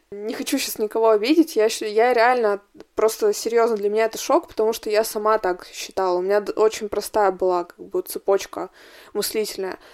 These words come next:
Так, я вот страдаю от этого, ага, наверное, это моя мама. О,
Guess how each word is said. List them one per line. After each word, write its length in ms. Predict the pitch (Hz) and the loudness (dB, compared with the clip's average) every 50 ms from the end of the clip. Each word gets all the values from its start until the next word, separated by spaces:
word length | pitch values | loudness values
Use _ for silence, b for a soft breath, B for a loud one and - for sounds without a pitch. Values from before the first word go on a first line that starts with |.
| B B | B B
Так, 300 | - 185 175 - - _ b b b b b _ _ _ - | 0 0 0 0 -6 _ b b b b b _ _ _ -10
я 200 | - 208 226 220 | 0 4 4 4
вот 120 | 214 202 | 4 2
страдаю 400 | - - 214 202 202 208 208 208 | 0 -2 -4 -2 0 2 2 2
от 100 | 214 - | 4 4
этого, 380 | 370 440 440 392 285 220 214 - B B B B | 2 4 6 4 4 4 2 -2 B B B B
ага, 340 | 214 214 214 196 190 190 B B B B _ _ _ _ b b b b | -4 -4 -2 -6 -6 -6 B B B B _ _ _ _ b b b b
наверное, 440 | 220 214 294 359 359 302 233 247 277 | 2 6 8 8 8 8 6 4 2
это 440 | 294 - 240 202 214 208 190 196 202 | 2 2 2 2 4 2 0 -2 -4
моя 260 | 208 208 226 240 233 | -2 2 2 2 4
мама. 480 | 208 196 185 180 175 170 165 180 190 - _ _ _ _ _ _ _ _ _ - | 4 2 0 0 0 -2 -4 -6 -10 -14 _ _ _ _ _ _ _ _ _ 0
О, 340 | 208 214 208 196 185 190 | 4 6 6 6 4 2